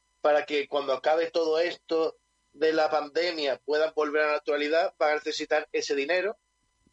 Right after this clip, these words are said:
Y no sé yo si la Liga podría dárselo a los equipos posteriormente si no se juegan estos partidos.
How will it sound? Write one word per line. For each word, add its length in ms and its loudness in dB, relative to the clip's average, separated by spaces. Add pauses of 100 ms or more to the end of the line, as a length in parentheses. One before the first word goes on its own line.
(220)
Y 800 0
no 200 0
sé 160 -2
yo 120 2
si 260 0
la 140 0
Liga 260 0 (120)
podría 300 0
dárselo 640 0
a 340 4
los 180 0
equipos 640 0
posteriormente 920 -2 (340)
si 180 -4
no 140 2
se 120 0
juegan 280 0
estos 580 -2
partidos. 520 -2